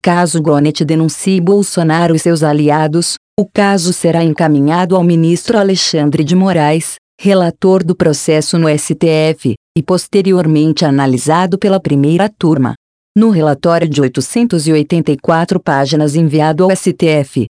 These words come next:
a Polícia Federal afirma que Bolsonaro planejou, atuou e teve domínio de forma direta e efetiva em um plano de golpe de Estado para permanecer no poder ao final de dois mil e vinte e dois.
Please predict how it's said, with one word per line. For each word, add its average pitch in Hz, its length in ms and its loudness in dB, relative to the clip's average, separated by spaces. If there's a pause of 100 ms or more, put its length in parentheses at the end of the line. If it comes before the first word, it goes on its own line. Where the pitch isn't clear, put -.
(140)
a 180 80 0
Polícia 170 500 0
Federal 147 540 0
afirma 180 460 0
que - 120 -6
Bolsonaro 160 760 0
planejou, 160 640 0 (220)
atuou 175 480 0
e 196 60 0
teve 185 320 0
domínio 170 460 2
de 175 120 0
forma 165 440 0
direta 185 400 0
e 180 40 2
efetiva 190 520 0
em 180 100 2
um 180 140 2
plano 190 360 2
de 160 140 -2
golpe 170 360 0
de 156 100 -2
Estado 156 520 -2
para 160 220 0
permanecer 160 720 0
no 175 100 2
poder 160 400 0
ao 170 120 2
final 170 280 0
de 165 160 0
dois 151 280 0
mil 185 180 2
e - 20 0
vinte 185 320 0
e 190 60 0
dois. 127 480 -2